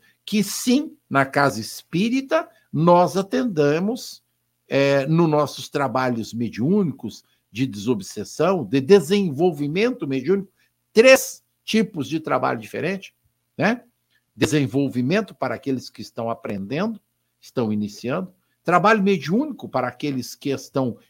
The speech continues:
já num determinado nível, e de desobsessão para aquelas casas que há muitos anos compõem equipes de trabalho. Nós atendemos diuturnamente espíritos compromissados com a lei de Deus, nosso Pai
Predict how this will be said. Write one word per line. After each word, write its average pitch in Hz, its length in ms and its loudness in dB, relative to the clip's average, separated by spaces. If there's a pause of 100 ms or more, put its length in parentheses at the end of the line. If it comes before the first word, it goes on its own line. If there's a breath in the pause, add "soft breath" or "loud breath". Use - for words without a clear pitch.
já 165 280 4
num 147 120 0
determinado 117 720 -4
nível, 233 300 -4 (300 soft breath)
e 202 100 0
de 226 180 6
desobsessão 226 960 2 (200)
para 143 140 2
aquelas 151 360 2
casas 160 420 0
que 185 120 -4
há 180 40 0
muitos 254 400 -6
anos 233 320 0
compõem 156 440 -4
equipes 160 680 -12 (200)
de 131 160 -16
trabalho. 135 420 -6 (420)
Nós 233 180 4
atendemos 233 680 2
diuturnamente 185 920 0
espíritos 233 680 -6
compromissados 160 880 -4
com - 140 -8
a 139 40 -2
lei 143 120 -4
de 135 120 -8
Deus, 131 280 -4
nosso 127 300 -8
Pai 208 260 -2